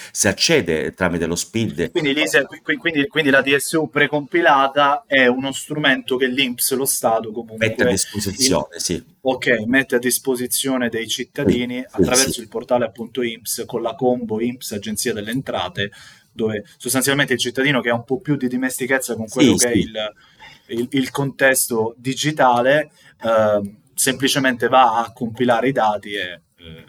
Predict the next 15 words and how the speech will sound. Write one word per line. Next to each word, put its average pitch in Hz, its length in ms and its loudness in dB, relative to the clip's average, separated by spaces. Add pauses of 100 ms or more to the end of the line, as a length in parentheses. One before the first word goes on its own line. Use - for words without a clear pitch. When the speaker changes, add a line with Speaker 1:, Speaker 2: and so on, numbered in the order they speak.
Speaker 1:
Certo, 90 420 0
sì, 110 220 2
sì, 98 160 -2
sì. 87 140 -2
Speaker 2:
poi 143 180 4
viene 135 200 4
Speaker 1:
In 135 60 2
Speaker 2:
rilasciato 123 500 2
il 107 80 2
Speaker 1:
alcuni 101 60 2
casi 92 240 -2
Speaker 2:
modello 95 140 -14
ise. 82 440 -2
Speaker 1:
sicuramente. - 220 -12 (920)
Speaker 2:
Ok, 143 240 0